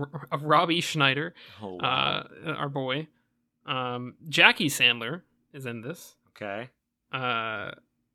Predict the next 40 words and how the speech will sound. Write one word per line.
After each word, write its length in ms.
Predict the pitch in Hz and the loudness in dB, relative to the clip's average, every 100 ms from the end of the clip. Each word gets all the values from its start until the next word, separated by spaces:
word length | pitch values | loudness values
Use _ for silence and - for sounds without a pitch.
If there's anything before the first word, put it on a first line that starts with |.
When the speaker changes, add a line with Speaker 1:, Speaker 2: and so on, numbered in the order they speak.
| _ _ _ | _ _ _
Speaker 1:
and 600 | 147 139 139 135 131 127 - - _ _ _ _ _ _ _ _ _ _ _ _ _ _ _ _ _ _ - | -6 -2 -2 -2 -4 -6 -10 -12 _ _ _ _ _ _ _ _ _ _ _ _ _ _ _ _ _ _ -4
I 80 | 170 | 0
don't 100 | 156 | 0
know, 140 | 131 139 | 0 -2
probably 260 | - 170 | 0 -2
somebody 240 | 160 170 170 | -2 -6 -6
else. 260 | 156 - _ _ _ _ _ _ _ _ _ _ _ | -6 -10 _ _ _ _ _ _ _ _ _ _ _
Speaker 2:
And 180 | 120 123 | -4 -2
it's 140 | 131 | 0
a 60 | 131 | 0
Speaker 1:
Um, 80 | 127 | 2
Speaker 2:
Netflix 380 | 139 123 131 135 | 2 0 -2 0
original, 500 | 120 185 202 113 85 | 0 0 0 -2 -4
you 160 | 90 | -10
say? 380 | 87 101 98 101 - _ _ _ _ _ - - | -10 -10 -10 -12 -18 _ _ _ _ _ -20 -6
Speaker 1:
And 240 | 160 156 | -2 -2
it's 140 | 160 160 | -2 -2
a 40 | |
Netflix 400 | 185 196 220 - | 0 0 -2 -6
original, 400 | 202 403 - - | -6 -6 -8 -12
so 500 | - 165 151 151 147 - | -2 0 2 0 -4 0
I, 560 | 170 175 185 180 175 - | 2 2 2 0 -2 -2
I, 140 | 143 143 - | 0 0 0
you 160 | 156 | -2
know, 140 | 151 147 | 0 0
we 140 | 143 | -2
can, 180 | 135 131 | -4 -6
we 120 | 147 | -2
have 120 | 156 139 | 0 0
access. 640 | 151 - 233 - - - | -2 -2 -6 -6 -14 -8
I 100 | 165 | -6
think 200 | 160 175 | -4 -4
we 80 | 175 | -4
Speaker 2:
Yeah. 60 | 175 | -4
Speaker 1:
should, 280 | 175 165 | -6 -8
uh, 220 | 165 165 165 | -4 -4 -4
check 220 | - 190 | -4 -6
this 160 | 185 | -2
out. 220 | 247 208 - _ _ _ _ _ | -2 -2 -4 _ _ _ _ _
Speaker 2:
Cool. 200 | 120 | -8